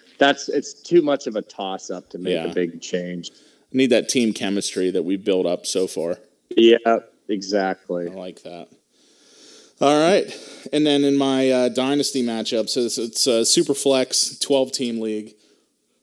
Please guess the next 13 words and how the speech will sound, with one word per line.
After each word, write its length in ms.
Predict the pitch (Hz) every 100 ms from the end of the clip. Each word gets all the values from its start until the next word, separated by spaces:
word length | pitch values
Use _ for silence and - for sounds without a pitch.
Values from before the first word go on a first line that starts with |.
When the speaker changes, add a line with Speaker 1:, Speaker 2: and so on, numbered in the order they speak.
| _ _ - 85 98 -
Speaker 2:
Dynasty. 640 | 117 120 113 - 87 85 - _ - - - - - - -
I 100 | 110
got, 220 | 117 107 107
my 120 | 113
quarterbacks 580 | 156 139 131 127 120 - 117
are 480 | 110 110 107 104 - - _ _ 117 - _ -
Burrow 520 | 131 139 143 143 143
and 420 | 120 120 110 107 -
Kirk 320 | 139 139 -
Cousins. 640 | 143 123 135 151 - - _ _ _ _ _ _ _ _ _ _ _ _ _ _ _ -
Running 280 | 117 131 123
backs 360 | 117 117 - -
are 500 | 110 110 107 101